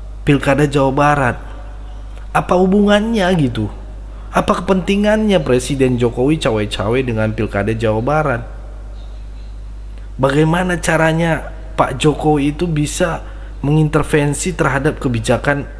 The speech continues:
D P D, Dewan Pimpinan Daerah?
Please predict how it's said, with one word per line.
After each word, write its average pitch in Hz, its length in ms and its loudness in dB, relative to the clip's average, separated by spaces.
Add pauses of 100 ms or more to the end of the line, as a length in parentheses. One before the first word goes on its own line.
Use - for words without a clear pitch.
(200)
D 147 160 4
P 196 320 2
D, 160 100 0 (1200)
Dewan 135 320 0
Pimpinan 151 500 0
Daerah? 165 480 0